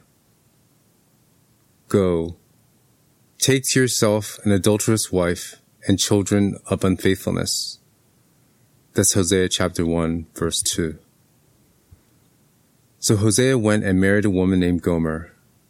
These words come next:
and during their marriage, Gomer gave birth to three children.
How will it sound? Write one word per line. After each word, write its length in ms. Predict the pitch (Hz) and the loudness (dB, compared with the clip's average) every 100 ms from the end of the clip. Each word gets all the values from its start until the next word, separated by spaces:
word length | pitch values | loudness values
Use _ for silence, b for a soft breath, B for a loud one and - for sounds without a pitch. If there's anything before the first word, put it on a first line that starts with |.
| _ | _
and 180 | - 98 | -2 0
during 300 | 87 120 127 | 2 2 2
their 160 | 123 123 | 2 2
marriage, 520 | 98 90 87 80 - | 2 2 0 -2 -2
Gomer 280 | 107 101 110 | 2 2 2
gave 300 | 98 101 - | 2 0 0
birth 240 | 92 92 | -2 -2
to 120 | - | -4
three 240 | 92 - 90 | -4 -2 -2
children. 540 | - 101 95 82 92 | 0 -2 -2 -6 -10